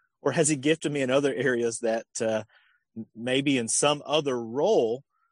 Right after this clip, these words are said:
uh, a doctor, a, a nurse, a, a teacher, whatever,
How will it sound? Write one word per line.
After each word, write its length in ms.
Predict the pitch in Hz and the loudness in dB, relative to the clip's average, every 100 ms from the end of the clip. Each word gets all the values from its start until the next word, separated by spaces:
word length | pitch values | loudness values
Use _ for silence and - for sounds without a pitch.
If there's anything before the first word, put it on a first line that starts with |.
| _ | _
uh, 180 | 113 113 - | -6 -6 -6
a 100 | 113 | -8
doctor, 520 | 131 156 - 120 113 | -4 -4 -2 -2 -2
a, 200 | 101 110 - | -6 -12 -12
a 80 | 113 | -8
nurse, 440 | 131 156 135 - | 0 2 2 0
a, 160 | 117 110 | -2 -2
a 80 | 107 | -8
teacher, 420 | - 170 160 117 | -6 -6 -2 -2
whatever, 460 | 110 131 165 117 | 2 2 2 0